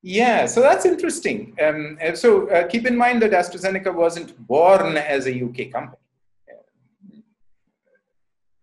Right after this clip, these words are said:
It, it was a, it was born, unless I'm mistaken, as a Scandinavian company. But, uh, uh, you know, with, with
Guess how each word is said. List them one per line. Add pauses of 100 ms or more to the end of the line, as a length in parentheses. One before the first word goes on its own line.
(160)
It, (280)
it
was
a, (720)
it
was
born,
unless
I'm
mistaken,
as
a
Scandinavian
company. (760)
But,
uh,
uh, (1800)
you
know,
with, (200)
with